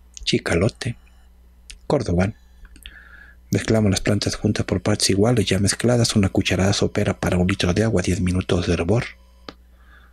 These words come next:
Se toma como agua de uso. Vamos a buscar a suplementos, ¿verdad?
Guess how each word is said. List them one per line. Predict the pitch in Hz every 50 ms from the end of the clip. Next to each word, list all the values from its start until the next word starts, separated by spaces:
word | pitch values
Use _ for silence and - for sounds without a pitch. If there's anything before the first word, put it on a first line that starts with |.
| - -
Se | - - 110
toma | - - - 95 107 117
como | - - 87 92 82
agua | 85 87 87
de | 87 87
uso. | 87 - - - - - - - - - - - - - - - - - - - - - - - - - - - - - - - - - - - -
Vamos | 107 104 104 - -
a | 110
buscar | 104 98 - - - 110 104
a | 98
suplementos, | - - - - - 92 90 95 113 127 143 - - - - - - - - - - - - - - - - - -
¿verdad? | 107 101 98 98 101 123